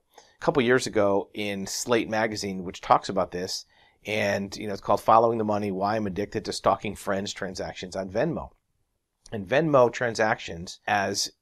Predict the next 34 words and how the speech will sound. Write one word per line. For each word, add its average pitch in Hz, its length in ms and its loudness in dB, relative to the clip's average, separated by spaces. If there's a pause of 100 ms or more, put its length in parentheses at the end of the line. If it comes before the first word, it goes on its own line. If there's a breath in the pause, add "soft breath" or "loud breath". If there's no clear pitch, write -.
(260)
you've - 260 -6
seen, 92 460 -2 (340 soft breath)
will 110 160 2
show 107 440 4
who 143 680 2 (180)
charged 113 460 4
who. 104 160 2
And 92 120 -4
in 104 60 -4
this 117 160 -8
case, 107 240 -2
it's 98 120 -14
blocked 92 360 -4
out. 87 280 -2 (440 soft breath)
But, 101 240 2 (300)
you 101 80 -4
know, 101 100 0
it 98 80 -4
could 120 120 -2
be 107 100 0
Joe 117 220 4
Schmo 110 460 2
sar-, 104 440 2
charged 107 340 2
Sally 101 300 2
Smith 117 520 0 (200)
for 98 340 -2
gas - 640 -4
or 104 260 0
for 101 360 0
March 104 280 0
Spectrum, 95 580 0 (520)
uh, 92 240 -2
or 104 240 0